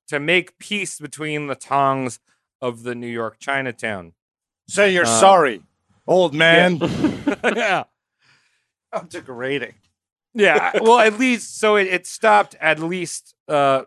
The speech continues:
Speaker 1: flagrant acts of violence on the street. I mean, these Tongs still operate today. Uh, I think, I don't know if I mentioned it on the show, uh, or before we started, uh, the Hip, Hip Sing Tong Association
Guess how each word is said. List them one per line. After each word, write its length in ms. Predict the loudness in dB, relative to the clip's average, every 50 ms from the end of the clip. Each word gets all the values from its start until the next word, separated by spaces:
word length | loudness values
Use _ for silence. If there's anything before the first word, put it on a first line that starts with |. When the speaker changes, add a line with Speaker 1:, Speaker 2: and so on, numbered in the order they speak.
| _
Speaker 1:
flagrant 800 | -20 -18 -10 -4 0 2 2 2 0 0 -2 -2 -2 -4 -8 -14 _
acts 320 | -4 0 0 0 0 -2
of 120 | -6 -4 0
violence 420 | 2 2 4 2 2 0 -2 -4
on 100 | -4 -6
the 80 | -6 -8
street. 480 | -14 -10 -6 -4 -2 -2 -2 -4 -6 _ _ _ _ _ -10
I 60 | -6
mean, 400 | -4 -2 -2 -2 -2 -4 -8 -12 _ _ _ _ _ _ -14
these 280 | -10 -10 -10 -10 -10 -12
Tongs 380 | -8 -4 -2 -2 -2 -4 -6 -12
still 260 | -8 -4 -2 -2 2
operate 440 | 2 2 2 2 2 2 2 2 0
today. 540 | 0 2 4 4 4 4 4 2 0 -4 _ _ _ _ _ _ _ _ _ -4
Uh, 360 | 0 2 2 4 4 2 0 -2
I 60 | -4
think, 320 | -8 -8 -8 -8 -8 -12 _ _ _ _
I 100 | -8 -6
don't 80 | -4 -2
know 80 | -2 -2
if 60 | -2
I 80 | -2 -2
mentioned 360 | -2 -2 -4 -6 -8 -8 -6
it 60 | -2
on 220 | 0 0 0 0
the 80 | -2 -4
show, 420 | -2 0 2 2 4 2 2 0 -4 _ _ _ _ _ _ _ _ _
uh, 80 | -8 -6
or 180 | -4 -2 -2 -2
before 340 | -2 -4 -4 0 0 2 2
we 120 | 2 -2
started, 560 | -4 -4 0 2 4 4 6 6 4 4 2 0 -4 -6
uh, 240 | -2 0 0 0 2
the 160 | 0 -2 -2
Hip, 320 | 0 0 0 0 0 _ _ _ _ _ _ _ _ _ _ _
Hip 240 | -8 -8 -8 -8 -10
Sing 340 | -8 -6 -6 -6 -6 -6
Tong 460 | -10 -6 -2 2 2 4 4 2 0 -2
Association 880 | -4 -2 -2 -2 -2 -2 -4 -4 -4 -4 -4 -4 -4 -4 -6 -6